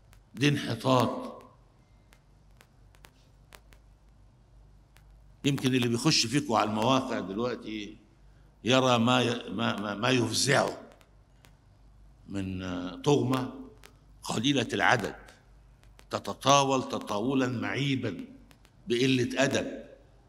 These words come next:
على نقيب المحامين، وتستيسر أو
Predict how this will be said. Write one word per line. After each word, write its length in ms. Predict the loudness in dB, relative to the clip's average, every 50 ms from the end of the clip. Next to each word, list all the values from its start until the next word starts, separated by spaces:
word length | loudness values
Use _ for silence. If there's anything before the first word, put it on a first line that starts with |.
| -20 _ _ -20 -4 0
على 220 | 2 2 2 2
نقيب 360 | 2 2 0 0 0 0 0
المحامين، 500 | 0 -2 -4 -4 -6 -6 -8 -8 -8 -10 -14 -16 -20 -20 -20 -20 -20 _ _ -20 _ -20 -20 -20 -20 -20 -20 -20 _ _ _ -20 -20 -20 -20 -20 -20 -20 _ -20 -20 -20 -20 -20 -20 -20 -20 -12
وتستيسر 1000 | -8 -8 -6 -4 -4 -2 -2 0 2 4 4 4 4 2 2 0 0 -2 -2 0 2
أو 340 | 2 2 2 0 -4 -8